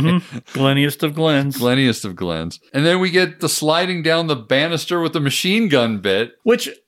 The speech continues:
Speaker 2: Which
Speaker 1: so
Speaker 2: I do like.
Speaker 1: I do too, but so here's one of the things that really annoyed me about this. They're carrying A K forty-sevens that are now selected to single shot.
Speaker 2: <laughs>
Speaker 1: Bang, bang, bang. Double oh seven gets in there,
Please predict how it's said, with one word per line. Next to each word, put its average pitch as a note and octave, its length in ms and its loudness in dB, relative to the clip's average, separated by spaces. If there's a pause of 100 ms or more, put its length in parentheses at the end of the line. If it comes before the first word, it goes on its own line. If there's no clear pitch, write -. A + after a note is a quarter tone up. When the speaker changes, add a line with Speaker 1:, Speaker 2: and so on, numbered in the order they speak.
(140)
Speaker 2:
Which A3 180 4
Speaker 1:
so G#3+ 80 4
Speaker 2:
I G#3 80 2
do A3+ 320 2
like. A#2+ 480 -4 (260)
Speaker 1:
I A3 80 2
do A#3 140 2
too, C#3 280 0
but D#3 300 0
so F3+ 140 -4
here's F#3+ 400 -2
one D3+ 160 0
of D3 80 2
the D3 120 0
things C3+ 200 0
that C#3 160 0
really C#3+ 240 2
annoyed B2 340 2
me A#2+ 80 -4
about G#2+ 300 -6
this. - 300 -14 (100)
They're F3 220 4
carrying G#3+ 420 0
A F#3 160 2
K F#3+ 240 0
forty-sevens C#3 1040 -4
that D#3 180 4
are D#3 80 2
now E3 280 2
selected D#3 580 -2
to B2+ 240 -2
single C4+ 400 0
shot. E3 460 -2 (300)
Speaker 2:
<laughs> - 300 -6
Speaker 1:
Bang, D3 500 0 (140)
bang, E3 540 0 (100)
bang. D#3+ 460 0
Double C3 260 0
oh C#3 80 2
seven A3 340 2
gets D#3+ 280 2
in C#3 160 2
there, C3+ 380 0